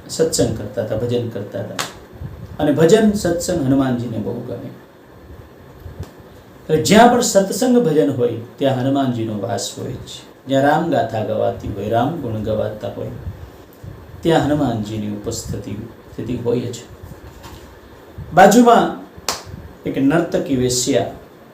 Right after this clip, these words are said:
હવે આ બાજુ બરોબર એનો મુજરો ચાલુ થાય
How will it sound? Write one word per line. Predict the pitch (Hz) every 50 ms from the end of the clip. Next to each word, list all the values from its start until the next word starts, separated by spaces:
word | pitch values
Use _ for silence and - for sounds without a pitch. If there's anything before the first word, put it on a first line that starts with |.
| - - - - - - - - - - - - - - - - - - - - - - - - - - - - - - - - - - - - - - - - 175
હવે | 185 196
આ | 202 - 233 233
બાજુ | 226 202 165 165 156
બરોબર | 156 156 160 160 160 147 139 127 127 123 - - - - - - -
એનો | 151 147 151
મુજરો | 147 151 147 135 165 190 196
ચાલુ | - - 123 113 107 107 101
થાય | - - 101 95